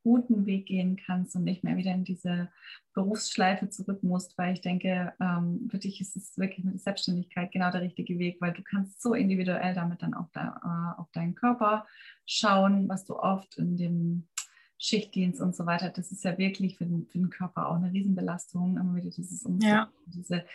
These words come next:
Speaker 1: Schlafphasen und so weiter. Von daher drücke ich dir ganz, ganz doll die Daumen, dass, ähm,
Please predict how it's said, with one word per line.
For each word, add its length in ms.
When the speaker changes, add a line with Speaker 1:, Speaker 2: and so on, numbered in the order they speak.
Speaker 1:
Schlafphasen 800
und 140
so 120
weiter. 240
Von 160
daher 340
drücke 200
ich 80
dir 260
ganz, 340
ganz 240
doll 160
die 120
Daumen, 380
dass, 380
ähm, 520